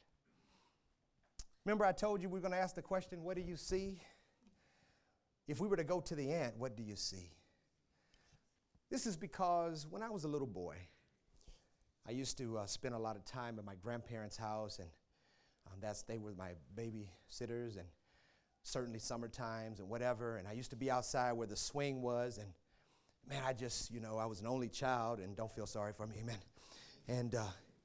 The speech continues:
I just would enjoy myself, you know. I'd be swinging, you know, and I'd jump out as far as I can and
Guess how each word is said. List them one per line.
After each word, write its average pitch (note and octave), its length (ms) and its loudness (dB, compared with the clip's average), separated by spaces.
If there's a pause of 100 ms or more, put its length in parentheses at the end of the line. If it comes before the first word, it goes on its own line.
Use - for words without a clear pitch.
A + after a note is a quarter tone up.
(360)
I D3+ 100 -2
just C#3+ 220 -2
would B2 120 -4
enjoy A2 360 -4
myself, F2 440 -8
you A#2 100 -14
know. - 200 -18 (640)
I'd C#3+ 120 -2
be C3+ 100 -2
swinging, B2 520 -2
you B2+ 80 -4
know, C3 260 -6
and C3+ 80 -8
I'd C3 240 -10
jump - 300 0
out C#3 160 -2
as C3 100 -4
far C3+ 260 -6
as C3 100 -6
I B2+ 80 -6
can B2 440 -10
and A#2+ 140 -10